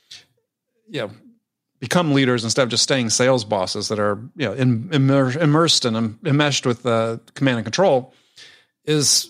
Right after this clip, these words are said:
fear. Just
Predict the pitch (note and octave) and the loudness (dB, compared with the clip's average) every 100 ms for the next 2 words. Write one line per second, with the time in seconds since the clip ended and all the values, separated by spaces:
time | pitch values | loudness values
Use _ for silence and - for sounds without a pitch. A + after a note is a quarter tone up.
0 | - - F#3+ E3 - - _ _ _ _ | -8 -2 0 0 -6 -14 _ _ _ _
1 | _ _ _ _ _ _ _ _ _ _ | _ _ _ _ _ _ _ _ _ _
2 | _ _ _ _ - D3+ - | _ _ _ _ -6 -4 -4